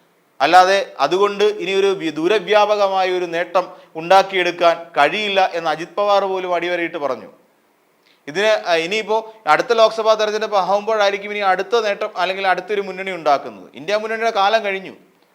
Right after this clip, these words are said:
അത് തീർന്നു, ഇല്ലാണ്ടായി. ഇനി വേറൊരു മുന്നണിയെക്കുറിച്ച് രാഹുൽ ഗാന്ധി ചിന്തിക്കേണ്ടിയിരിക്കുന്നു.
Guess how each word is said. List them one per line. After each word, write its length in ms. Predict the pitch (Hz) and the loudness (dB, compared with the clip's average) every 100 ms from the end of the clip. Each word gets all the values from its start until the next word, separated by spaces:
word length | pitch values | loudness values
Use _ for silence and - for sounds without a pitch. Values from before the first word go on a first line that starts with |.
| 127 | -2
അത് 160 | 170 175 | 0 0
തീർന്നു, 280 | 208 247 233 | 0 0 -2
ഇല്ലാണ്ടായി. 640 | 147 165 226 254 226 139 - - _ _ _ _ _ _ _ _ _ _ _ _ | -6 2 2 6 6 4 -6 -20 _ _ _ _ _ _ _ _ _ _ _ _
ഇനി 100 | 131 | -10
വേറൊരു 320 | 165 160 180 185 | 2 4 4 2
മുന്നണിയെക്കുറിച്ച് 680 | 170 175 190 170 175 175 - - - 143 | -4 -4 -4 -4 -6 -6 -8 -14 0 6
രാഹുൽ 240 | 156 180 | 6 6
ഗാന്ധി 260 | 175 175 156 | 4 2 -2
ചിന്തിക്കേണ്ടിയിരിക്കുന്നു. 880 | 151 165 160 165 156 139 131 101 | -10 -8 -6 -4 -4 -4 -8 -14